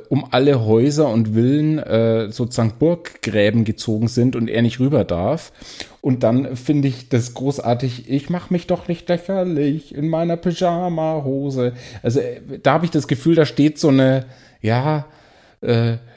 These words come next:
schicke Frau vor der Villa und sagt, „Hier, ich mach mich doch nicht lächerlich mit dir“ irgendwie oder so.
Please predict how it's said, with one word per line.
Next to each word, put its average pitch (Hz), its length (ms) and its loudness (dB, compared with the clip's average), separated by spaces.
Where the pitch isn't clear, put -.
schicke 156 560 2
Frau 139 840 0
vor 127 200 0
der 117 180 4
Villa 156 240 4
und 123 300 2
sagt, 123 340 -4
„Hier, 127 240 -2
ich 113 120 -2
mach 117 180 -2
mich 120 100 -8
doch 120 120 0
nicht 113 160 0
lächerlich 117 440 -2
mit 104 220 -2
dir“ 123 360 2
irgendwie 117 360 0
oder 117 240 2
so. 139 260 -2